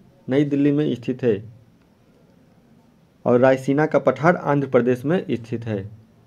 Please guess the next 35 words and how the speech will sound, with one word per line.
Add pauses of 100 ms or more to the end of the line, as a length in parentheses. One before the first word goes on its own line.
(920)
विदर्भ
का
पठार,
यह
नागपुर
में
स्थित
है। (180)
नागपुर
वाले
इलाके
को
विदर्भ
भी
कहा
जाता
है
और
विदर्भ
क्रिकेट
एसोसिएशन
नागपुर
में
ही
स्थित
है। (1700)
यह
नागपुर
और
वर्धा
वाले
क्षेत्रों
को
विदर्भ
का